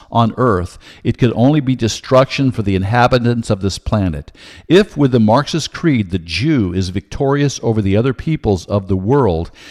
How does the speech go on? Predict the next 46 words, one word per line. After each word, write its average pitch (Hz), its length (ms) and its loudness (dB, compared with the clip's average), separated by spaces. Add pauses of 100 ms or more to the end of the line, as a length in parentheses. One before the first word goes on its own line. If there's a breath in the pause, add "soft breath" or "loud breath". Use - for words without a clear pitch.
(140 loud breath)
his 123 240 0
crown 143 560 2
will 131 120 0
be 120 240 4
the 117 120 0
funeral 131 640 2
wreath 113 340 0
of 110 120 -4
humanity. 98 640 0
Hence 185 420 0
today," 131 500 0
and 82 80 -2
here 98 140 -2
comes 117 260 -4
the 120 100 -8
quote, - 460 -2 (320 loud breath)
"I 110 120 2
believe 113 320 4
that 110 100 4
I 110 120 6
am 110 100 4
acting 113 380 0
in 110 80 4
accordance 113 520 0
with 113 100 -2
the 101 100 -2
will 104 260 2
of 101 120 2
Almighty 101 360 2
Creator 101 500 0
by 95 160 0
defending 104 380 0
myself 98 420 -2
against 95 280 -6
the 98 60 -12
Jew. 95 340 -2 (420 loud breath)
I'm 110 160 -2
fighting 110 340 2
for 120 100 -2
the 101 140 0
work 107 520 0
of 107 160 -2
the 104 80 2
Lord." 101 480 2
So 110 140 -2
Hitler 135 720 0